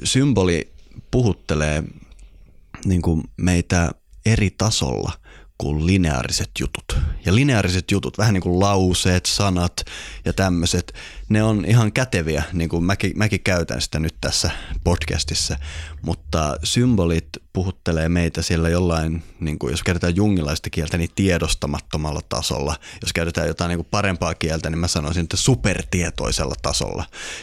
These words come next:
niin kuin mikä, koska meissä kaikissa on niin kuin tasot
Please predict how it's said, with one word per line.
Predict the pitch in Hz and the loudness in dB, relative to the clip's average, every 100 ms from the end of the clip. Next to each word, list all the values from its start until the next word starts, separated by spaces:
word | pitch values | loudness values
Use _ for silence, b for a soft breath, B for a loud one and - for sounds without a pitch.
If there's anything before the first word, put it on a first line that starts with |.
| B | B
niin | 69 65 | -8 -6
kuin | - 73 67 69 | -6 -4 -4 -4
mikä, | 78 - 82 76 50 - - - | -4 -2 -2 -4 -6 -14 -16 -8
koska | 101 - 87 82 | -4 0 0 2
meissä | 87 87 | 0 0
kaikissa | - 95 92 87 - 80 | 0 0 2 0 0 0
on | 80 | 0
niin | 80 | -2
kuin | - 80 - - B B B B B B B - - - _ _ _ _ _ - - - | -2 -4 -4 -12 B B B B B B B -14 -14 -14 _ _ _ _ _ -20 -18 -4
tasot | 113 110 82 73 - | 0 2 0 -2 -2